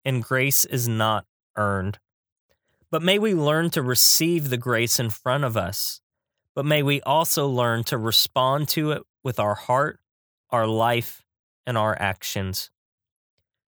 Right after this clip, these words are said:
I encourage you in the week ahead to not only contemplate the grace that you've received, or for some of us, to contemplate receiving the grace that God is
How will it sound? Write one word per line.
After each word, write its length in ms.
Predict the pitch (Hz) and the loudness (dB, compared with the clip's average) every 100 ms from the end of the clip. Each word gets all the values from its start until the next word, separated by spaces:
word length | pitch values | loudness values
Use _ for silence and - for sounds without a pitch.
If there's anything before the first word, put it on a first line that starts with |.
| _ _ - | _ _ 0
I 120 | 156 | 0
encourage 440 | 156 - 180 165 | 0 0 0 0
you 120 | 170 | 0
in 80 | 165 | 0
the 100 | 147 | 0
week 240 | 131 147 147 | 0 0 0
ahead 460 | 131 127 120 127 - _ _ _ _ - | 0 2 0 -2 -8 _ _ _ _ -2
to 80 | |
not 160 | 170 196 | 2 2
only 180 | 208 175 | 2 0
contemplate 760 | - 175 170 175 151 135 110 | -2 -2 0 -2 -2 -4 -2
the 80 | 131 | -4
grace 540 | 127 123 135 156 - - - | -2 0 0 2 0 -2 -4
that 240 | 135 - | -2 -2
you've 380 | 127 135 143 123 | 0 0 0 -2
received, 720 | 110 - - 95 95 135 - _ _ _ _ _ _ - | 0 0 2 0 -2 -4 -10 _ _ _ _ _ _ 0
or 140 | 175 | 0
for 160 | - 143 | 0 2
some 360 | - 156 156 | 4 4 2
of 140 | 147 127 | 2 2
us, 460 | 113 117 - - - _ _ _ _ - | 2 2 2 0 -6 _ _ _ _ -6
to 100 | 147 | -6
contemplate 680 | - 160 151 151 147 143 - | 0 0 0 -2 0 -2 -2
receiving 840 | 139 127 - - 151 156 143 127 120 | 0 4 4 4 2 2 0 0 0
the 80 | |
grace 560 | 110 117 120 127 127 - - | -2 0 2 2 2 -2 -2
that 220 | 127 104 | -2 0
God 260 | 120 113 120 | 2 2 0
is 180 | 107 | -4